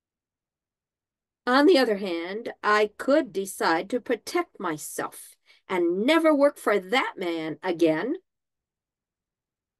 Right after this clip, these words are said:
or never let my expectations fix on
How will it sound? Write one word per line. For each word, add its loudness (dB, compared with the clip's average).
or 2
never 4
let -4
my -2
expectations -4
fix -6
on 0